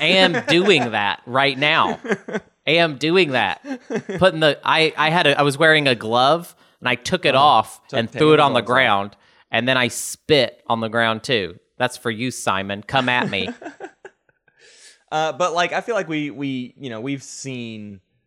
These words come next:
Speaker 2: versions of this. Uh, playing with Barrett was kinda like this, although he wasn't,
Speaker 1: <laughs> Yeah.
Speaker 2: he, he wasn't so weird. He just tuned out completely, and it was like playing with nothing. It was like playing with a,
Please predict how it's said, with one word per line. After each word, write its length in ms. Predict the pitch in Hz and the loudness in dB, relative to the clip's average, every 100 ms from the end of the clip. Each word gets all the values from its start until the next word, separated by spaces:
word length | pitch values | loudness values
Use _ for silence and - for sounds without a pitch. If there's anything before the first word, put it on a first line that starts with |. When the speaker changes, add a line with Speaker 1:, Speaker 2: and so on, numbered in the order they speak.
| _ | _
Speaker 2:
versions 1120 | 104 98 107 113 113 98 95 92 92 - - _ _ _ | -20 -14 -10 -8 -10 -12 -14 -14 -16 -18 -20 _ _ _
of 300 | 98 98 90 _ | -10 -10 -12 _
this. 540 | 85 78 - - - - | -16 -14 -14 -14 -16 -10
Uh, 320 | 101 92 92 | -8 -8 -10
playing 320 | 113 151 123 | -10 -8 -8
with 220 | 110 92 | -10 -14
Barrett 440 | 90 104 104 98 - | -8 -6 -4 -6 -10
was 120 | 87 | -16
kinda 240 | - 90 | -14 -14
like 280 | 85 78 87 | -12 -16 -18
this, 360 | 90 82 - - | -18 -18 -18 -16
although 200 | - 101 | -12 -10
he 120 | 104 127 | -6 -4
wasn't, 340 | 120 170 170 | -4 -4 -2
Speaker 1:
<laughs> 0 | |
Yeah. 280 | 185 - 165 | -4 0 -2
Speaker 2:
he, 240 | 156 160 - | -2 -8 -2
he 100 | 185 | 2
wasn't 240 | 214 175 | 2 -2
so 140 | 147 127 | -4 -4
weird. 500 | 120 156 202 151 135 | -4 -4 -2 -2 -2
He 120 | 143 | -6
just 300 | 131 123 - | -6 -12 -14
tuned 340 | - 123 117 | -10 -10 -10
out 240 | 98 95 - | -10 -10 -12
completely, 640 | 104 101 120 107 92 95 | -20 -12 -12 -10 -12 -12
and 100 | 92 | -12
it 60 | 90 | -14
was 140 | 95 | -18
like 260 | 95 87 82 | -14 -14 -14
playing 360 | 113 95 92 90 | -16 -14 -16 -18
with 280 | 85 _ _ _ _ _ _ | -20 _ _ _ _ _ _
nothing. 560 | 104 110 107 - 82 85 | -14 -14 -14 -18 -20 -18
It 60 | 95 | -16
was 120 | 104 | -14
like 140 | 107 | -14
playing 320 | - 120 104 | -12 -10 -10
with 160 | 101 | -14
a, 80 | 98 | -18